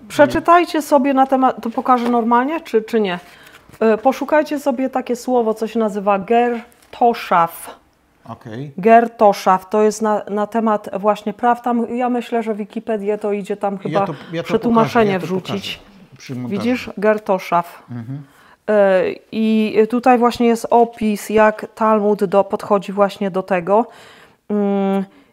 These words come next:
Speaker 1: i że to, aha, że to jeszcze i łączy się właśnie z czymś ciekawym, bo tu jest napisane, że ten Gertosza,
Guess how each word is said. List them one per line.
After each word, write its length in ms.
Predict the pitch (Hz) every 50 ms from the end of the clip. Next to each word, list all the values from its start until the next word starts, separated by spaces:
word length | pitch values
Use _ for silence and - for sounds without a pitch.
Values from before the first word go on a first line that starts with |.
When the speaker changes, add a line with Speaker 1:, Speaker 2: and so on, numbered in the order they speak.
| _ _ -
Speaker 1:
i 460 | 220 220 220 220 214 214 - - _ _ _ _ - 202 208 208
że 400 | 202 190 185 202 226 233 226 226 226 226 -
to, 500 | - 226 220 220 214 214 214 214 208 - - - - - - -
aha, 440 | 262 220 262 359 349 254 196 185 - - - - _ _ _ -
że 240 | 190 185 233 240 233 - - _ _ _ _ _ _ _ -
to 220 | - 277 349 427
jeszcze 460 | 381 320 277 285 - - 269 - -
i 120 | 233 220 - _ _ _ _ - -
łączy 540 | - - 226 254 330 370 381 - - 285
się 380 | - - - 262 240 240 240 220 - -
właśnie 420 | - 202 226 247 247 - - 262 240
z 80 | -
czymś 260 | - - 285 269 - -
ciekawym, 520 | - 277 277 - 254 214 175 185 180 180
bo 120 | 190 202
tu 100 | 196 220
jest 200 | 220 226 220 -
napisane, 720 | 226 226 226 233 226 220 - - 240 247 240 240 233 220 202
że 540 | 190 196 196 220 214 190 165 165 190 233 - - - - - - - - - - - _ _ _
ten 220 | - 220 220 214
Gertosza, 1040 | 196 226 226 220 220 220 - - 202 185 175 165 - - - 175 175 190 233 277